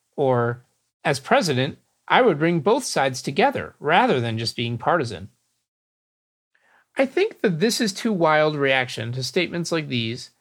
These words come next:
can usually be formalized along the following lines. Whatever your arguments for X being likely, there is some salient way of looking at things,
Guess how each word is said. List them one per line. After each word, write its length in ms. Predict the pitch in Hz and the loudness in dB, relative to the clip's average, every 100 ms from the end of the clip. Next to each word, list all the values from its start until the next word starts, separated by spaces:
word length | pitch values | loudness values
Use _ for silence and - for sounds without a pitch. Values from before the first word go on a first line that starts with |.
| _ _ | _ _
can 200 | - 196 | 0 2
usually 600 | 190 190 262 294 294 277 | 2 2 0 0 0 0
be 140 | 220 220 | 0 -2
formalized 760 | - 180 143 113 107 117 120 - | 0 0 0 0 0 -2 -6 -2
along 260 | 151 147 | 0 0
the 80 | 160 | -2
following 460 | - 123 120 123 156 | -2 -2 0 -2 0
lines. 560 | 220 113 101 - - _ _ _ _ _ _ _ _ _ | 0 -2 -8 -18 -20 _ _ _ _ _ _ _ _ _
Whatever 400 | 170 175 233 302 | 0 4 4 4
your 200 | 330 254 | 2 2
arguments 520 | 190 165 143 131 135 | 2 0 2 -2 -2
for 160 | - - | -4 -4
X 200 | 165 170 | -2 -4
being 300 | - 170 147 | -4 -2 0
likely, 540 | 135 135 131 - 123 - _ _ _ _ - | 0 0 -2 -12 -14 -16 _ _ _ _ 0
there 180 | 196 202 | 4 4
is 140 | 190 | 2
some 640 | - - 294 202 135 143 - | -2 0 2 2 0 -6 -8
salient 600 | - - 202 277 262 160 | -6 0 2 2 -2 0
way 180 | 185 | 2
of 120 | 165 156 | 2 2
looking 300 | 180 - 123 | -2 -2 -6
at 140 | 110 | -4
things, 460 | 110 101 - - | -6 -8 -12 -16